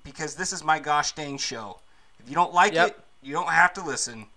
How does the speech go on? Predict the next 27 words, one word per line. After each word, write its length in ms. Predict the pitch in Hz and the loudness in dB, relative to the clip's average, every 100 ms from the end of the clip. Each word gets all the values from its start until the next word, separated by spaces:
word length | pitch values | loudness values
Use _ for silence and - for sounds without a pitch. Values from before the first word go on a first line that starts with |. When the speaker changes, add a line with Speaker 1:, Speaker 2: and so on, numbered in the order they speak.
| - - - - | -20 -20 -20 -20
Speaker 1:
And 400 | 113 120 117 113 127 | -6 -4 -6 -10 -6
more 220 | 165 180 | -2 2
Speaker 2:
And 100 | 240 | 4
Speaker 1:
power 140 | 165 165 | 6 4
Speaker 2:
you've 120 | 175 | 2
Speaker 1:
to 100 | 135 | -6
you. 160 | 120 113 110 - - - | -10 -14 -14 -18 -16 0
Speaker 2:
And 140 | 240 | 0
here's 200 | 214 330 | 2 2
the 80 | 262 | 2
point. 280 | - 220 - | 4 0 0
You've 220 | 202 285 | -2 4
got 180 | 320 311 | 8 8
a 40 | |
right 520 | 202 147 165 180 - - | 8 6 8 8 6 -4
to, 320 | 196 170 - - 185 - _ _ | -4 -4 -8 -8 -8 -8 _ _
to 140 | - 202 | -4 2
demand 580 | 180 175 165 156 117 127 | 4 6 6 6 2 -8
more 380 | 127 113 95 - - - - - - - | -6 -6 -10 -16 -20 -20 -20 -20 -20 -6
from 240 | 359 175 | 6 6
Speaker 1:
Yeah. 40 | 143 | 6
Speaker 2:
this 160 | 123 | -2
team. 240 | - 113 - - | -4 -12 -12 -8
You've 120 | 254 | 4
got 160 | 370 320 | 8 8
a 60 | |
right 340 | 170 165 175 | 8 6 4